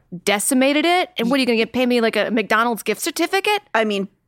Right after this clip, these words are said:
Speaker 2: pretty much. And, and if
Speaker 1: Fuck you.
Speaker 2: I know. And then when we were talking about it on Highway of Tears, in order to do that, they would have to go in front of a courtroom and describe their traumas. So a lot of people, especially,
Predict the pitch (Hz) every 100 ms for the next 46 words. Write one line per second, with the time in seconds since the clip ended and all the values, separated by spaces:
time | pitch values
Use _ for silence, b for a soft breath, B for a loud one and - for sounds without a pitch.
0 | - - 214 185 175 160 - - - 220
1 | - 214 202 - - 226 370 - 233 320
2 | 294 - 180 196 202 185 190 202 208 226
3 | 233 226 - 202 - 208 196 185 170 175
4 | 165 - B B B B - 175 214 185
5 | 156 160 - 302 240 208 - - b b
6 | _ _ _ - - 220 240 233 233 -
7 | 190 208 262 208 170 - 185 196 220 185
8 | 185 180 175 175 170 160 151 - 202 196
9 | 180 175 175 170 - 165 156 156 151 147
10 | - - 175 - - 175 165 175 175 180
11 | - _ _ - - 180 175 185 165 185
12 | 226 277 294 285 - B B B - 196
13 | 185 - _ 185 190 190 185 185 - 190
14 | - 180 170 165 - 175 185 - 175